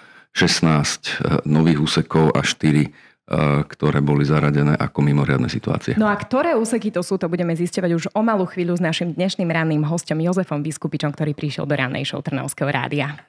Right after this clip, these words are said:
Speaker 2: Náš dnešný ranný hosť, župan Trnavského samosprávneho kraja Jozef Vyskupič, nám pred malou chvíľou načrtol, že teda kraj je pripravený rekonštruovať cesty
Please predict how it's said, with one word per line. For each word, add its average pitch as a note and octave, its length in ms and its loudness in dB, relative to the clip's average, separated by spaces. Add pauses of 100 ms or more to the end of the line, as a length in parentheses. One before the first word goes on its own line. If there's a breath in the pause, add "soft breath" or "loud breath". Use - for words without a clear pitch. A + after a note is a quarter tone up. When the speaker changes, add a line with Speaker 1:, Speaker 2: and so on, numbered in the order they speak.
(600)
Speaker 2:
Náš C4 320 0
dnešný D4 320 0
ranný B3+ 400 0
hosť, A3 240 0
župan A3+ 320 0
Trnavského A3 480 -2
samosprávneho G#3 720 -2
kraja G3 320 0
Jozef G3 240 -2
Vyskupič, F#3 400 -4
nám F3+ 160 -2
pred G3 160 -2
malou G3+ 240 0
chvíľou F#3+ 320 -2
načrtol, F3+ 640 -2
že F3+ 80 -2
teda F3 240 -4
kraj G#3+ 320 -2
je G3+ 80 0
pripravený G3+ 720 -2
rekonštruovať F#3 880 -2
cesty G#3 560 -2